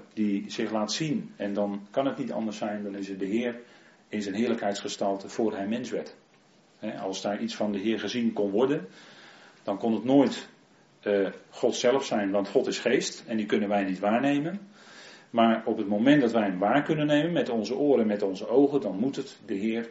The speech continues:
Jezus Christus zijn. En dat is dan hier in zijn heerlijkheidsgestalte voor hij mens werd. En dat geldt ook als hij zich onthult aan een Daniel of aan een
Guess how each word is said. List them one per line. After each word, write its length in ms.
Jezus 340
Christus 320
zijn. 220
En 140
dat 140
is 140
dan 140
hier 260
in 120
zijn 140
heerlijkheidsgestalte 1120
voor 400
hij 160
mens 240
werd. 280
En 100
dat 120
geldt 240
ook 200
als 220
hij 160
zich 120
onthult 380
aan 160
een 80
Daniel 560
of 160
aan 180
een 180